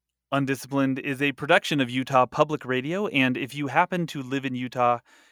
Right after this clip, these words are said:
you can listen to us every Thursday at ten thirty A M on U P R. If you miss us then, you can listen to every episode of Undisciplined wherever you get your podcasts.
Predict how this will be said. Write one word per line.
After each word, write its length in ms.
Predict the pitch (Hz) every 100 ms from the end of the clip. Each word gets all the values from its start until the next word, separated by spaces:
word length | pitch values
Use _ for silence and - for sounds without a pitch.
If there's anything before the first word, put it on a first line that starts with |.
| _
you 80 | 127
can 160 | 127 127
listen 260 | 123 127
to 180 | 113 123
us 100 | 113
every 160 | 123 113
Thursday 440 | - 123 113 113
at 100 | 101
ten 200 | - 127
thirty 360 | 120 120 113 117
A 200 | 117 113
M 240 | 127 127
on 220 | 127 110
U 160 | 107 113
P 180 | 107 117
R. 360 | 135 131 135 _ _ _ _ _ -
If 120 | 135
you 40 | 139
miss 220 | 156 151
us 100 | 160
then, 280 | 139 170 180
you 100 | 160
can 160 | 147
listen 240 | 147 - 135
to 160 | 131
every 260 | 147 135 135
episode 400 | 135 131 143 135
of 80 | 123
Undisciplined 560 | 127 127 - 139 135
wherever 380 | 123 127 - 135
you 120 | 135
get 160 | 123 131
your 100 | 117
podcasts. 760 | - 170 165 147 135 - -